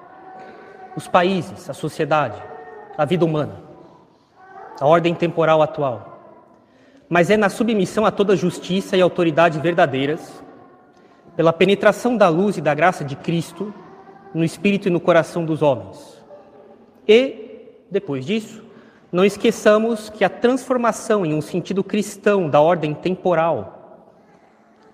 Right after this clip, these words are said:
é coisa muito desejável, mas secundária e acessória com relação à obra essencial da Igreja, que é a salvação e a santificação das almas.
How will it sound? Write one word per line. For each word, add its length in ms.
é 80
coisa 260
muito 200
desejável, 640
mas 260
secundária 1300
e 120
acessória 880
com 100
relação 480
à 60
obra 220
essencial 500
da 100
Igreja, 560
que 200
é 100
a 80
salvação 640
e 60
a 60
santificação 760
das 200
almas. 580